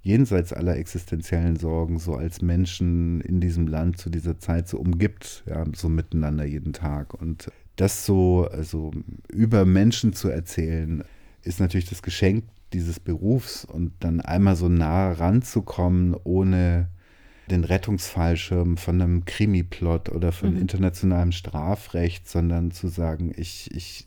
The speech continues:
Speaker 1: drehe mich einmal im Kreis, ich sehe, was da so steht und ich nehme all diese Dinge und kann daraus irgendwie etwas bauen, ja. Das, das hat mich wahnsinnig gefreut.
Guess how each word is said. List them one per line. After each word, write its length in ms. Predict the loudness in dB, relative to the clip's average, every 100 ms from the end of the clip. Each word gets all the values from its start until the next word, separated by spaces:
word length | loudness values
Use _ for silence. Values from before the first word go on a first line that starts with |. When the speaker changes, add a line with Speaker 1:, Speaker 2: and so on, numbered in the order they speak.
| -14
Speaker 1:
drehe 200 | 0 4
mich 280 | 4 2 0
einmal 240 | 2 2
im 100 | 2
Kreis, 560 | 0 -4 -2 0 0 -2
ich 140 | -8
sehe, 340 | -6 -2 0 0
was 200 | -4 -4
da 100 | -4
so 120 | -4
steht 520 | -6 -4 0 0 -4 -14 -20 -20 -20 -20 -14
und 120 | 0 2
ich 180 | 4
nehme 300 | 4 4 4
all 160 | 2 0
diese 240 | 0 0
Dinge 240 | 0 2 2
und 100 | 0
kann 240 | 0 2
daraus 480 | 2 2 2 2 0
irgendwie 460 | -4 -2 -2 -2 -4
etwas 320 | -4 -6 -6
bauen, 480 | -6 -4 -4 -4 -6
ja. 220 | -6 -6 -8 -16 -20 -20 -20 -20 -4
Das, 260 | -2 -2 -2
das 180 | -2
hat 200 | 0 0
mich 180 | -2 -2
wahnsinnig 480 | -2 -2 -4 -8 -10
gefreut. 540 | -12 -14 -14 -14 -14